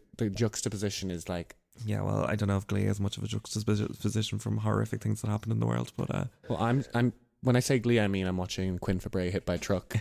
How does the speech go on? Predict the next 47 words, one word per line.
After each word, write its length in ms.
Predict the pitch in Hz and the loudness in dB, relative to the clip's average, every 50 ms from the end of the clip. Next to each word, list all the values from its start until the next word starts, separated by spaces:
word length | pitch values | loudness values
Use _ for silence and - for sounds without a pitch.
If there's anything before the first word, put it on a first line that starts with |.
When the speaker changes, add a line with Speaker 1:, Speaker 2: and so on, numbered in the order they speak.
| - - | -2 0
Speaker 2:
<laughs> 120 | - 117 - | -2 -2 -2
Speaker 1:
three 400 | - - - - - 113 104 101 | -4 -12 -10 -4 0 4 6 6
hour 180 | 95 92 92 92 | 6 8 6 6
loop, 260 | 90 90 90 90 - | 6 6 4 4 2
Speaker 2:
Stop. 120 | - - - | 0 2 4
Speaker 1:
like, 380 | 110 95 95 107 113 - - - - - 175 - - - - - - | 4 6 4 4 2 0 0 -2 -2 -6 -6 -6 -4 -6 -6 -6 -6
Speaker 2:
<laughs> 480 | 208 - - 214 - - - 175 - - | -8 -8 -8 -8 -6 -4 -6 -4 0 2
Um, 360 | 170 151 143 127 131 131 - 123 190 - - - | 2 2 2 2 0 -2 -2 -4 -6 -6 -4 -2
Speaker 1:
"I'm 180 | 165 196 247 247 | 0 2 4 4
still 240 | 233 - 226 226 220 | 2 4 4 4 4
Speaker 2:
I, 20 | |
Speaker 1:
standing." 920 | 220 - - - 202 190 196 208 202 208 196 143 143 135 143 139 139 147 143 127 - - - - - - - - - - - - | 4 4 4 4 4 4 4 4 2 2 2 4 4 4 4 6 6 4 4 4 2 -4 -6 -6 -6 -6 -4 -4 -4 -2 0 2
Speaker 2:
I, 640 | 131 127 123 120 120 123 127 127 123 120 123 123 - - - - _ _ _ - | 4 4 4 4 4 4 4 4 4 4 4 4 2 0 -4 -10 _ _ _ -4
it's 180 | - 151 - - | -4 -4 -4 -4
the 80 | 143 | -6
same 280 | 135 - 151 147 160 170 | -4 -2 0 2 2 2
way 140 | 180 175 170 | 2 2 0
that, 140 | 156 156 - | 0 -2 -2
like, 160 | 135 127 131 | -2 -2 -2
I 80 | 127 | 0
watch 300 | 123 117 120 117 - - | 2 2 2 0 0 0
a 60 | 135 123 | 0 2
really 380 | 117 117 120 117 117 117 120 | 2 2 4 4 4 4 2
sad 300 | 123 - 135 120 117 113 | 2 0 -2 -2 0 2
movie 440 | 113 117 113 113 117 123 139 143 143 | 2 4 4 4 4 4 2 2 2
just 240 | - 139 127 - - | 2 0 -2 -2 -4
because 420 | 123 - - 117 117 110 - - - - - | -4 0 0 0 0 0 -4 -8 -14 -8 -4
it's 180 | - 117 - - | -4 -2 0 0
a 60 | 117 | 0
Sunday 420 | - - 113 110 110 113 120 120 | 2 2 4 4 4 4 4 2
and 100 | 120 117 | 2 2
I 80 | 117 120 | 0 0
feel 220 | - 123 120 117 | 0 0 2 2
like 260 | 120 123 131 135 - | 2 2 0 0 0
it, 100 | 143 143 | -2 0
and 160 | - 85 120 117 | 0 0 0 0
I 60 | 120 | 0
get 160 | - - - | -2 -2 0
myself 200 | - 107 101 98 | 2 2 4 4
Speaker 1:
Yeah. 320 | 98 98 98 95 95 98 110 | 4 4 4 4 4 4 4
Speaker 2:
really, 180 | 113 110 113 110 | 4 4 4 4
really 180 | 110 113 113 | 4 4 2
sad 180 | 113 - 113 110 | 2 0 -2 0
and 80 | 110 110 | 0 0
I'm, 80 | 110 110 | 0 0
like, 140 | 110 110 | 0 -2
crying. 380 | - - 110 113 117 113 113 | -2 -2 -2 0 0 0 -2